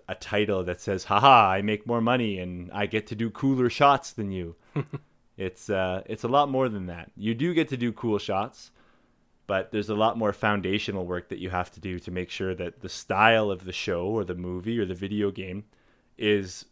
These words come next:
Speaker 1: what it's supposed to be. And so sometimes you can be the unsung hero of the show because you have laid the foundation, and the teams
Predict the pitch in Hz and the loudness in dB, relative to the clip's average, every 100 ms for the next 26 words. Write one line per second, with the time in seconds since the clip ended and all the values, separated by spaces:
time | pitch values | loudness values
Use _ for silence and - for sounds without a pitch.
0 | _ 101 104 110 107 - - 113 110 - | _ -4 0 0 0 -6 -2 -2 -2 -6
1 | 87 82 82 85 92 98 90 85 - 117 | -12 -14 -12 -12 -6 -2 -2 -2 -2 -2
2 | 113 101 95 90 98 - 98 92 87 98 | 0 -2 -4 -10 -10 -8 -8 -6 -4 -2
3 | 101 87 110 95 87 101 101 92 82 - | -4 -4 -4 -4 -6 -4 -2 -2 -4 -12
4 | _ _ _ _ - 90 90 85 90 _ | _ _ _ _ -6 -2 -2 -4 -16 _
5 | 82 92 - 87 87 85 90 92 85 82 | -12 -10 -6 -6 -6 -8 -8 -6 -8 -8
6 | - - _ _ _ _ _ _ _ _ | -16 -20 _ _ _ _ _ _ _ _
7 | _ _ _ _ _ _ _ _ _ 98 | _ _ _ _ _ _ _ _ _ -6
8 | 101 101 98 98 87 90 107 131 123 113 | -2 -2 0 0 -2 0 2 2 0 -2
9 | 117 104 98 110 110 87 87 87 _ _ | 0 2 2 2 0 -6 -10 -14 _ _
10 | _ - 98 95 87 87 127 120 101 101 | _ -4 -2 -2 -6 -6 -2 0 0 -2
11 | - - | -6 -14